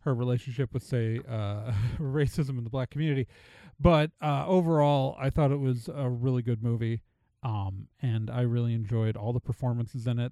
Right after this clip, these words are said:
Um, I enjoyed the fact that, you know, as, uh, I have no criticisms of Awkwafina's performance in the film,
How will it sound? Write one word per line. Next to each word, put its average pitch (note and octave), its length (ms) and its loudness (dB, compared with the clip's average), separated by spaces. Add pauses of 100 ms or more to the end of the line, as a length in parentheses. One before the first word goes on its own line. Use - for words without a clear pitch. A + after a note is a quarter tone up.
Um, G#2+ 380 -6
I A2 140 -6
enjoyed A2+ 580 -4
the A2+ 80 -4
fact A2+ 320 -6
that, A2 220 -4 (100)
you A#2+ 120 -2
know, G#2+ 280 -2
as, A2 300 -6 (200)
uh, - 320 -20 (360)
I C#3+ 60 -2
have C3 100 2
no C#3+ 120 4
criticisms C3 440 -2
of A#2+ 60 -4
Awkwafina's A#2+ 540 -4
performance C#3 680 -4
in B2 120 -4
the A2+ 60 -4
film, A2 380 -4